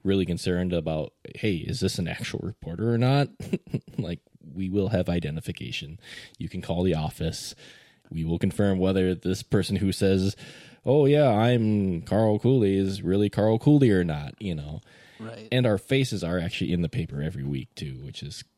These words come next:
Speaker 1: kind of a unique thing for our paper. Um, we have a little section of, you know, meet the staff. Um, I think people hated that at the Alert 'cause, like, no one likes their picture in the paper, you know. And at the same time,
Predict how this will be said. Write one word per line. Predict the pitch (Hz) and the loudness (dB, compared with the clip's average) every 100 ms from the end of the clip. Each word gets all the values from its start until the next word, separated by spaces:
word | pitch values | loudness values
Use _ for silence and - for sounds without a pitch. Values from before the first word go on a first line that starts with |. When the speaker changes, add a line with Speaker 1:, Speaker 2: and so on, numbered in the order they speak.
| _ | _
Speaker 1:
kind | - 110 95 | -8 -2 -2
of | 82 | 0
a | |
unique | 82 85 82 - | -2 -2 -2 -4
thing | 87 80 | -4 -4
for | - 82 | -4 -2
our | 85 | -2
paper. | 85 80 73 71 76 - _ _ _ _ _ - | -4 -6 -8 -10 -12 -14 _ _ _ _ _ -20
Um, | 76 73 101 | -18 -14 -4
we | 90 | 0
have | 87 85 | 0 2
a | |
little | 87 85 | 2 2
section | - 87 90 | 0 -2 -2
of, | 80 76 - | -4 -6 -6
you | |
know, | 80 82 104 - | -6 -6 -10 -12
meet | 85 | -4
the | 131 | -2
staff. | - 214 120 - - - - - - _ - | 2 2 0 -6 -20 -20 -20 -20 -20 _ -18
Um, | 78 78 80 - | -16 -14 -10 -6
I | |
think | 95 95 | -4 -4
people | - 101 82 | -4 -4 -6
hated | - 120 151 | -2 0 2
that | 180 208 214 - - - _ _ | 2 2 2 -4 -20 -20 _ _
at | - 131 | -4 2
the | 156 | 4
Alert | 143 170 185 _ - | 4 2 0 _ -4
'cause, | 120 107 | -2 0
like, | 98 - - | -2 -4 -4
no | 107 117 | 2 4
one | 131 | 4
likes | 123 - | 2 2
their | 117 | -2
picture | 123 - 127 | -2 -2 0
in | 113 | 0
the | |
paper, | 107 117 113 120 | 2 0 2 0
you | 113 | 2
know. | 113 110 110 - - | 2 2 0 -2 -4
And | 110 110 | 0 2
at | 113 | 0
the | - | -2
same | - - 113 | 0 2 2
time, | - - 113 107 | 0 0 0 0